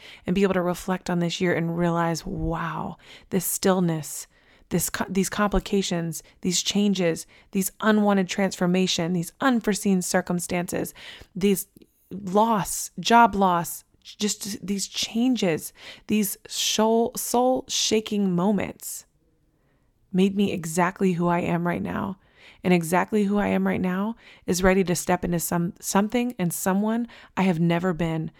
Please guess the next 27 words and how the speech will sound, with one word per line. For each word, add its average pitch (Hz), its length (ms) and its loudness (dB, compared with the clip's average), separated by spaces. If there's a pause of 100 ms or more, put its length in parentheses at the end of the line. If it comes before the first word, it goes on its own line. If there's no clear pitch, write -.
(160)
so - 120 -4
that 196 100 6
I 185 80 6
can 175 180 0
truly 196 760 0 (180)
step 202 280 -2
into 185 160 2
my 170 240 0 (200)
divine 180 460 2
assignment 190 560 -4 (320)
and 185 160 2
live 185 180 2
in 170 200 0
my 170 140 -2
innate 170 580 0 (160)
purpose - 460 -4
that - 200 -4
I 180 80 0
was 180 180 -2
put - 360 -2
on 220 160 0
this 214 200 -2 (100)
earth 208 260 0
for 170 340 -4 (460)
in 185 100 0
twenty 175 260 2
twenty-one. 175 640 -2